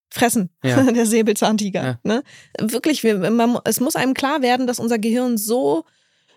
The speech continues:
Speaker 1: so rudimentär funktioniert. Diese Urinstinkte sind immer noch so wichtig. Deswegen ist uns Anerkennung auch wichtig. Wir wollen Anerkennung.
Speaker 2: Ja.
Speaker 1: Wir wollen dazugehören. Wir wollen auch cool sein. Das ist, <laughs> ne, das ist ein wirklich ein wichtiges Thema.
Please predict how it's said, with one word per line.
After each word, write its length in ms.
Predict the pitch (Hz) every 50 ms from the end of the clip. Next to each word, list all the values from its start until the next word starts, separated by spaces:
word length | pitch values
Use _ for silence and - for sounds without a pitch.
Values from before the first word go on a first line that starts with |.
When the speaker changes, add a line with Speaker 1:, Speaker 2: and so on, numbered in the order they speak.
| _ _
Speaker 1:
so 560 | - 226 208 208 233 254 277 269 262 - - - _ _ _ - - _ _ _ _ _ _ _ _ _ _ -
rudimentär 800 | 240 226 254 277 302 294 277 262 262 254 262 - 277 262 262 262
funktioniert. 840 | - - 262 247 226 - - 226 226 233 262 269 226 185 - - - _ _ _ - -
Diese 240 | 220 214 220 214
Urinstinkte 640 | - - 294 302 247 240 - - 254 240 226 - 226
sind 140 | 226 220 -
immer 160 | - 254 247 240
noch 160 | 233 226 -
so 220 | - 240 247 226
wichtig. 340 | 233 254 - - - 190 -
Deswegen 340 | - 196 - - 233 240 220
ist 160 | - - -
uns 140 | 370 370 - -
Anerkennung 580 | 247 247 247 240 220 - 233 220 214 196 190
auch 160 | 190 202 -
wichtig. 340 | 190 196 190 - - 185 175
Wir 120 | 208 202 196
wollen 200 | 214 262 349 403 -
Anerkennung. 640 | - 247 240 226 214 - 226 202 190 180 175 180 - - -
Speaker 2:
Ja. 180 | 127 123 117 -
Speaker 1:
Wir 100 | 220 202
wollen 180 | 214 254 285 285
dazugehören. 680 | 285 269 - - 269 254 214 233 233 220 208 208 220 214
Wir 80 | 220
wollen 200 | 208 226 254 247 -
auch 220 | - 320 - - - -
cool 200 | - 233 226 214
sein. 400 | 190 185 185 175 165 170 175 175 - _ _ _ _ _ _ _ _ _ _ -
Das 140 | 226 220
ist, 140 | 247 269 -
<laughs> 440 | 269 294 - - 240 - - 294 226
ne, 200 | 277 220 247 285 - -
das 160 | - - -
ist 140 | - - -
ein 120 | 233 226
wirklich 280 | 247 262 - - 294 -
ein 60 | 254
wichtiges 380 | 277 - - 254 220 247 - -
Thema. 400 | - 277 311 330 240 202 208